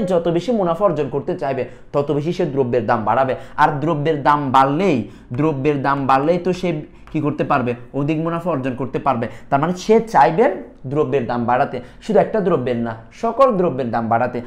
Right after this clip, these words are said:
আর ultimately কি দেখা দিবে? দ্রব্যের দাম তত বাড়বে, তত বেশি মুদ্রাস্ফীতি হবে। সেজন্য বলা হচ্ছে দ্রব্যের দাম বাড়লে মুনাফা বাড়ে। দ্রব্যের দাম বাড়লে কি বাড়ে? মুনাফা বাড়ে। আর মুনাফা বাড়াজনিত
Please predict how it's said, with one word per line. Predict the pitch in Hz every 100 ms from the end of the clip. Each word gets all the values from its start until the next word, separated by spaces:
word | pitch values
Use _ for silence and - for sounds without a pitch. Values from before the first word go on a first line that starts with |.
| -
আর | 143 143
ultimately | 143 151 160 185 233
কি | 170
দেখা | 135 147
দিবে? | 151 127 117 - 131
দ্রব্যের | 143 151 143 131
দাম | 135
তত | 131 131
বাড়বে, | 131 131 139 226 - - -
তত | 131
বেশি | 135 135 208 254 139
মুদ্রাস্ফীতি | 135 120 131 135 143 135
হবে। | 127 113 - -
সেজন্য | 175 175 190
বলা | 156
হচ্ছে | 160 180 139 - -
দ্রব্যের | 131 165 147 143 156
দাম | 143 151
বাড়লে | 147 151 160 190
মুনাফা | 160 135 131 139
বাড়ে। | 127 110 101 - -
দ্রব্যের | 127 160 147 156
দাম | 151 147
বাড়লে | 156 185
কি | 165
বাড়ে? | 139 131 - -
মুনাফা | 175 226 190 151
বাড়ে। | 127 117 - -
আর | 143
মুনাফা | 143 143 143 170
বাড়াজনিত | 160 147 160 175 156 175 175